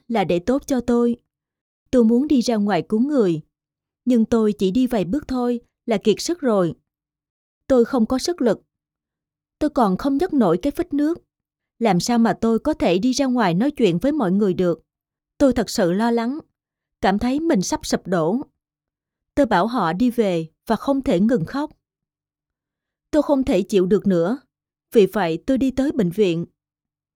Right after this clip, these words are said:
Alin nghĩ một chút và sau đó tiếp tục nói với tôi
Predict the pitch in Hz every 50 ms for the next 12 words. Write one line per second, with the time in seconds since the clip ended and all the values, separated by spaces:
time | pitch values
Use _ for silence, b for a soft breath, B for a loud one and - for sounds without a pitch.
0 | _ _ _ _ _ _ - 220 214 220 220 208 202 196 196 190 165 208 233 214
1 | - _ - 269 302 320 _ _ _ _ _ _ _ _ _ _ - 202 202 180
2 | - - 226 220 190 220 240 269 - 320 320 - - 190 - - 196 202 233 240
3 | - 302 294 - 269 254 254 247 247